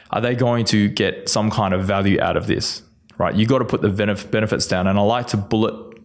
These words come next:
point those benefits so it's easy to scan. The other thing is to set deadlines and limitations, because human nature is such that people,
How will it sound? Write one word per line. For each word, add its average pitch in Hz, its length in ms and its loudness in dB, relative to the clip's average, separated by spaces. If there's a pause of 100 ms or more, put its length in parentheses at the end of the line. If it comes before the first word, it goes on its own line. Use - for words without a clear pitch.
(320)
point - 520 -2
those 90 240 0
benefits 95 460 0
so 85 120 2
it's - 220 -2
easy 98 300 4
to 98 120 -4
scan. 87 560 -4 (1120)
The 113 80 2
other 135 140 0
thing 147 160 4
is 131 100 2
to 113 60 2
set - 240 0
deadlines 101 380 2
and 98 80 6
limitations, 98 640 2
because - 600 -2 (220)
human 107 300 4
nature 98 500 0 (460)
is 101 120 2
such - 360 0
that - 180 -2
people, 95 580 0